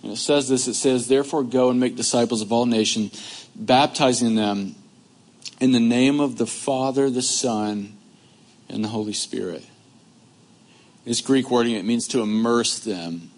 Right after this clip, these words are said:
And you can translate one of these words literally into the character. So go immerse them in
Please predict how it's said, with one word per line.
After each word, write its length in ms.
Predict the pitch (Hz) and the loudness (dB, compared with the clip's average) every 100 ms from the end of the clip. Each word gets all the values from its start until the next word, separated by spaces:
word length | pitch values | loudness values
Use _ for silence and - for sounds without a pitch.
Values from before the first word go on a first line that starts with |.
| - | -18
And 100 | - | -8
you 60 | 107 | -6
can 100 | 107 | -4
translate 420 | 101 127 120 113 | -2 -2 0 -2
one 120 | 101 113 | -2 -2
of 60 | |
these 160 | 113 110 | -2 -2
words 220 | 107 101 | -2 -2
literally 340 | 117 117 110 107 | -2 -2 0 -2
into 220 | 98 104 | -4 -6
the 80 | 95 | -8
character. 580 | - 110 107 104 98 90 - - | -6 -4 -4 -4 -10 -12 -14 -6
So 120 | 135 | -2
go 260 | 139 147 | 2 2
immerse 680 | 151 120 117 135 147 143 - | 2 2 4 4 4 2 -4
them 280 | 123 107 95 | -4 -4 -4
in 440 | 90 78 73 80 | -6 -8 -10 -12